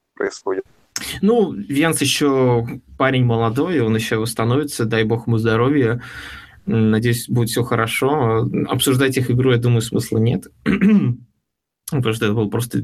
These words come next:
Speaker 2: м, тихий ужас, который ещё, мне кажется, начался ещё на предыдущей неделе. Ну, я не знаю, ты хочешь ещё какие-нибудь игры обсудить или хватит кошмаров?
Speaker 1: Хватит, да всё, всё самое странное мы уже обсудили.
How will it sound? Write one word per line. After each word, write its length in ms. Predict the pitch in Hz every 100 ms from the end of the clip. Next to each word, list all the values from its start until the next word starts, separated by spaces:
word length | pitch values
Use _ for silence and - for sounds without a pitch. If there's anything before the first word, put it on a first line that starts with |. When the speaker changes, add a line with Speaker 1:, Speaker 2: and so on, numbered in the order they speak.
| - -
Speaker 2:
м, 400 | - - 101 -
тихий 300 | 120 - 127
ужас, 420 | 120 123 - - - - - - -
который 260 | 143 147
ещё, 160 | 143 127
мне 120 | 120
кажется, 200 | 117 120
начался 300 | 120 120 120
ещё 160 | 110 123 -
на 220 | 127 139
предыдущей 460 | 143 135 123 - 110
неделе. 400 | 107 101 104 - - -
Ну, 120 | 143
я 100 | 160
не 40 | 175
знаю, 140 | 147
ты 40 | 139
хочешь 200 | 202 196
ещё 140 | -
какие-нибудь 340 | 127 120 107 165
игры 180 | 175 120
обсудить 440 | - 113 110 98
или 360 | 107 104 104 - - -
хватит 340 | 127 143 131
кошмаров? 500 | 127 123 120 113 123 - -
Speaker 1:
Хватит, 340 | - 151 - -
да 120 | 107 - _
всё, 240 | - - 117
всё 180 | - 135
самое 260 | 139 127 117
странное 360 | - 135 120
мы 120 | 101
уже 120 | 101 98
обсудили. 500 | - 95 92 -